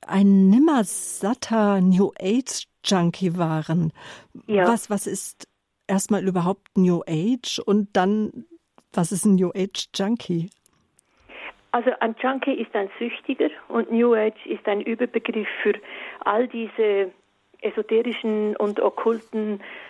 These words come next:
Speaker 2: modischen Zeiterscheinungen, die wir haben. Ähm, vor, bevor das New, New Age begann, da waren die Menschen noch viel gläubiger eigentlich. Und dann hat das begonnen eigentlich in den sechziger Jahren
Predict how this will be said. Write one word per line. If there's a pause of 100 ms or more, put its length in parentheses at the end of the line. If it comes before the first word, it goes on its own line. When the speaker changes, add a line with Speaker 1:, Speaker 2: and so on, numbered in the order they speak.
(120)
Speaker 2:
modischen (320)
Zeiterscheinungen,
die
wir
haben. (540)
Ähm, (1300)
vor,
bevor
das
New,
New
Age
begann,
da
waren
die
Menschen
noch (120)
viel
gläubiger
eigentlich.
Und
dann
hat
das
begonnen (260)
eigentlich
in
den
sechziger
Jahren